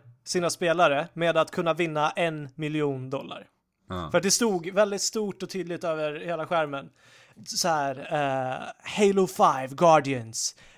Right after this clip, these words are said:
Speaker 1: eh, World
Speaker 2: World
Speaker 1: Championship,
Speaker 2: Championship.
Speaker 1: one million dollars. Så här, alltså, det, det är så fult. Det är så äckligt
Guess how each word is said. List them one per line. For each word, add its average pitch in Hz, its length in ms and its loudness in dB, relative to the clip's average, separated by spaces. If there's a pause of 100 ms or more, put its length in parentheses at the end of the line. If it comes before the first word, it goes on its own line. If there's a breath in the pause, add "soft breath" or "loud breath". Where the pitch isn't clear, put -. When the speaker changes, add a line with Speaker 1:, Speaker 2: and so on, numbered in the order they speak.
(140 soft breath)
Speaker 1:
eh, 156 80 -2 (300)
World 175 300 6
Speaker 2:
World 165 120 6
Speaker 1:
Championship, 165 500 6
Speaker 2:
Championship. 127 380 -4 (220 loud breath)
Speaker 1:
one 190 280 10
million 185 540 6
dollars. 147 480 6
Så - 300 0
här, 156 340 -8
alltså, 226 240 4
det, 196 240 -10
det 254 260 -4
är 233 40 2
så 220 160 0 (500)
fult. 147 560 -2
Det 170 100 -8
är 208 40 -2
så 233 160 -2 (140)
äckligt - 760 -4